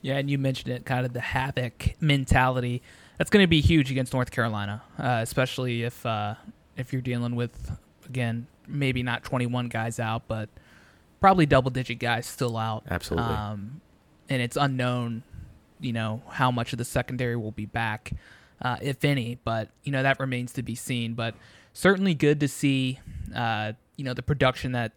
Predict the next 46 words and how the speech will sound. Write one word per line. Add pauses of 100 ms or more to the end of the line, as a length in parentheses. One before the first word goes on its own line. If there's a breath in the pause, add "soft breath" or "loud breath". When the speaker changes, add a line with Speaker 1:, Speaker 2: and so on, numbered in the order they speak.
(160)
Speaker 1:
Virginia
Tech
has
gotten
out
of
this
defensive
line.
The,
the
linebackers
have
played
really
well
this
season,
and, (480 loud breath)
you
know,
it,
it's
basically
just
next
man
up
in
that
secondary
right
now.
So, (420 loud breath)
uh,
we'll
talk
about
that
in
a
little
bit
as
we
preview,